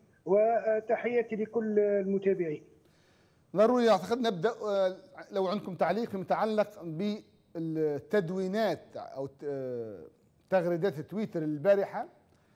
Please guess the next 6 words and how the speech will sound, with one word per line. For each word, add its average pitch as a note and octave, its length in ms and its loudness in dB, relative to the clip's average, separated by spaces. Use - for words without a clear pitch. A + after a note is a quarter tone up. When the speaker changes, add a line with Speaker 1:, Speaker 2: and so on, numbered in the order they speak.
Speaker 2:
حديث F3+ 480 -2
عن D#3 180 -2
أنه F3 380 -2
مديرة E3+ 460 0
الديوان D3+ 1080 -2
الرئاسي D#3+ 720 -2